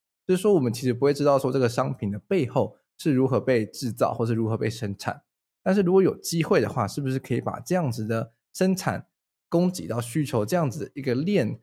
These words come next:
给重新被移到整个商业空间里面去，让整个城市变成是一种新形态的城市化，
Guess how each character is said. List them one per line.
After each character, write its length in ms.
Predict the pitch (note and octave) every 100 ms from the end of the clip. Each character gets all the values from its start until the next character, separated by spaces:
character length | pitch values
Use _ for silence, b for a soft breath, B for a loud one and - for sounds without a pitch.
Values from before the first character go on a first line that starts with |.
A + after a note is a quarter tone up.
| _ -
给 160 | B2+
重 240 | A2+ C3+ C3
新 240 | D3 D3
被 480 | D#3+ D3 A#2+ A#2+ A#2 _ _
移 160 | B2 D3
到 260 | F#3 C3+
整 160 | G#2+ A2
个 60 |
商 260 | G#2 C#3 D3
业 160 | D3+ A2+
空 260 | - A#2+
间 220 | A#2 A#2
里 80 | G#2+
面 180 | G2+ G#2+
去， 340 | - - G#2+ - _ _
让 180 | E3 D#3+
整 160 | C#3 A2
个 240 | A2 G#2
城 300 | - - B2+
市 220 | C#3 E3
变 180 | D#3+ D3
成 100 | A2+
是 120 | A#2
一 40 | C3
种 140 | A2
新 260 | A2+ F3+ F3+
形 220 | - A2+
态 160 | C3
的 260 | A#2+ G#2+ -
城 220 | - A#2
市 240 | A2+ - G#2+
化， 220 | A#2+ G#2+